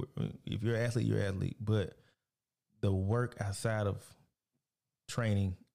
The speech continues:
the work outside of practice, if I had known that, I didn't learn that. Ni-, nigga, probably in the last five, between five and ten years, I learned what work is, like, actual work. Like,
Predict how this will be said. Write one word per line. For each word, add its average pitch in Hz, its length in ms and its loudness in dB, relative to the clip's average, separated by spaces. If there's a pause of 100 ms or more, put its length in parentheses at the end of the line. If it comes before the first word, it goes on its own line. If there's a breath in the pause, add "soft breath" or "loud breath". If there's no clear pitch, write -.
the 98 80 0
work 107 200 2
outside 101 520 0
of 98 200 -2 (300)
practice, 101 580 0 (800)
if 101 160 -2
I 123 120 2
had 113 160 2
known 110 480 4
that, 110 340 2 (1400)
I 107 120 -2
didn't 120 160 4
learn 113 200 2
that. 113 260 2
Ni-, 139 200 4
nigga, 127 420 2
probably 151 300 0
in 117 60 4
the 117 60 4
last 120 360 0
five, 127 520 -2 (260)
between 120 240 2
five 120 220 0
and 107 80 -2
ten 120 120 2
years, 117 420 2
I 110 120 0
learned 113 360 2
what 110 240 0 (320)
work 127 320 0
is, 92 360 -2
like, - 260 -6
actual 110 420 0
work. 113 320 0
Like, 95 280 0